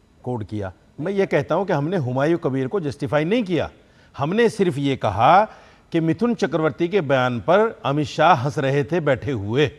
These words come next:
हमने उसको justify नहीं किया, लेकिन आपने justify कर दिया हुमायूं कबीर का नाम लेकर, नंबर एक।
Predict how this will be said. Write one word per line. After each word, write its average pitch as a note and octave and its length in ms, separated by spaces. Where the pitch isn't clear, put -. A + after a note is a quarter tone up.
हमने C#3+ 220
उसको G3+ 320
justify D3+ 420
नहीं A#3+ 160
किया, C#3 240
लेकिन F3 260
आपने G#3 280
justify G3+ 460
कर D3+ 160
दिया G3 200
हुमायूं G3+ 280
कबीर D3 240
का F3 100
नाम B2+ 200
लेकर, A2 240
नंबर D3 260
एक। F#2 120